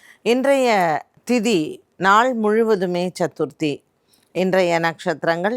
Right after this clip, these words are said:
காலை ஏழு எட்டு மணி வரையிலும் அனுஷம், அதற்கு பின்பு கேட்டை. இன்றைய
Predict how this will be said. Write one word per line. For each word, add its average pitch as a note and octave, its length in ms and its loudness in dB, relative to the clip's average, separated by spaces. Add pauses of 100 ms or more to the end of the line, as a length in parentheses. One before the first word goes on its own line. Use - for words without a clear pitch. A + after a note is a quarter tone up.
காலை E3 440 -2
ஏழு A3+ 500 0
எட்டு F#3 360 -2
மணி E3 240 -4
வரையிலும் D#3 480 -2
அனுஷம், D#3+ 460 -4
அதற்கு D#3 440 -6
பின்பு D#3 380 -6
கேட்டை. C#3+ 540 -6 (440)
இன்றைய C4 480 2